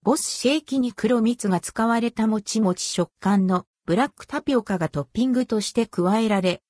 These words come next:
スイーツ感覚で楽しめるドリンクになっています。原則として、全国のロッテリアで取り扱われますが、一部店舗は対象外。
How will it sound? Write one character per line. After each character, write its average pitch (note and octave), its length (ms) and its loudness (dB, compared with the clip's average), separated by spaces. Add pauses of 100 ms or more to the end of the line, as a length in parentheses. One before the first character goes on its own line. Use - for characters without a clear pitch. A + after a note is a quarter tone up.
(140)
ス - 200 -4
イ - 20 2
ー D4+ 380 -2
ツ - 120 -8
感 C4+ 240 -2
覚 A3 280 -4
で F3+ 100 0
楽 F3+ 300 -2
し B3+ 120 0
め C#4+ 140 2
る A3+ 120 2
ド E3+ 120 2
リ A#3+ 100 2
ン C4+ 80 -2
ク A3 120 2
に F3+ 120 2
な F3 100 0
っ F#3 60 -6
て - 140 -2
い D#3+ 140 0
ま C#3 160 -2
す。 - 280 -10 (680)
原 G#3+ 240 2
則 - 280 -2
と B3+ 140 0
し - 160 -4
て、 A3 200 0 (240)
全 D4 200 2
国 A3+ 320 0
の E3+ 100 2
ロ E3 100 2
ッ - 20 -2
テ C#4+ 240 -4
リ B3+ 180 0
ア F3 80 0
で D#3 160 0
取 F3 260 -2
り A3+ 60 0
扱 G#3+ 320 -2
わ A#3 100 2
れ G#3+ 120 2
ま G#3+ 100 2
す G#3 140 -2
が、 D#3+ 220 -2 (180)
一 E3+ 260 -2
部 C#4+ 120 -2
店 A#3+ 240 0
舗 F#3 120 -2
は D#3 240 0 (240)
対 G3+ 220 0
象 C4 280 0
外。 D3+ 300 0